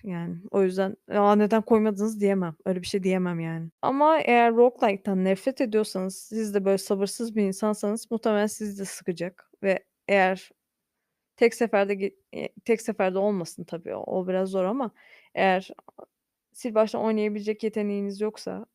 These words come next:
ya, yeteneğiniz yoksa demeyeyim şimdi, sanki sizi <laughs> aşağılamış gibi, özür dilerim. O kadar sabrınız yoksa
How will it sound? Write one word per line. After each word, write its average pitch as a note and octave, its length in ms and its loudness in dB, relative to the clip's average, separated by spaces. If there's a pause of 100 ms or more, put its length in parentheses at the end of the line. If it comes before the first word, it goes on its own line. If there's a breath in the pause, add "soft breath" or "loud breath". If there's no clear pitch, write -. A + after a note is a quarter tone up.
(160)
ya, G3+ 100 -4
yeteneğiniz G#3 520 -2
yoksa A3+ 360 -4
demeyeyim A3 320 0
şimdi, - 320 -10
sanki - 420 -10
sizi - 180 6
<laughs> - 20 6
aşağılamış C4 640 4
gibi, A3+ 200 -6
özür A3+ 300 4
dilerim. G3+ 360 0 (2000 loud breath)
O A3+ 100 2
kadar A#3 220 8
sabrınız A#3 560 2
yoksa B3 580 0